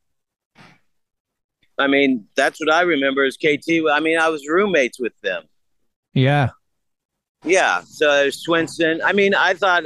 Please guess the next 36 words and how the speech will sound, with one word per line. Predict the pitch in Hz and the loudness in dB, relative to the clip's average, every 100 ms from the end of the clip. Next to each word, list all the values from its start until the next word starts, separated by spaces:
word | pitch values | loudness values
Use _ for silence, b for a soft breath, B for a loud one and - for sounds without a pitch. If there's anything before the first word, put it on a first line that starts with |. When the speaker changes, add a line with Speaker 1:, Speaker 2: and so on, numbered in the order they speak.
| - | -2
Speaker 1:
I | 185 208 | 0 2
always | 208 180 | 2 0
thought | - 185 - | 0 0 0
the | 170 | -6
Thrasher | - 170 175 - 170 | 0 0 0 -4 -6
was | 151 123 | -6 0
those | 160 160 | 0 0
guys | - 147 143 135 | 0 0 0 -4
trying | - 156 147 143 | -4 0 0 -4
to | 139 135 | -12 -12
save | - 143 147 127 | -2 2 2 0
their, | 131 127 123 117 | 0 2 4 2
uh, | 104 95 _ _ _ _ _ _ _ _ _ _ _ - | 2 -2 _ _ _ _ _ _ _ _ _ _ _ -6
uh, | 135 127 120 - _ _ _ - | -2 0 0 -2 _ _ _ -20
the | 120 | -12
possibility | 117 143 143 139 147 143 147 139 | -2 0 -2 -2 0 2 2 2
of | 131 | 0
being | 131 135 131 | 0 0 2
able | 131 123 | 0 -2
to | 113 | -8
sell | - 143 131 131 | -2 2 2 2
stuff | - 135 110 - | -2 -2 0 -2
still | - 117 107 107 - _ | -4 0 2 0 -6 _
and | 110 110 | -6 -2
make | 117 113 | -2 -2
their | 120 110 | 0 0
own | 110 107 | 0 -2
magazine | 104 101 98 87 95 87 _ _ _ _ _ _ _ _ _ _ _ _ | -2 -2 -6 -12 -14 -14 _ _ _ _ _ _ _ _ _ _ _ _
or | 107 104 107 110 107 | 0 2 4 2 2
their | 113 | 0
own | 113 104 | 0 0
publication | 123 104 101 117 110 - 104 | -2 -2 -2 -2 -2 -6 -6
just | 107 - | -6 -2
so | 101 | 0
they | 98 | 0
could | 98 | -2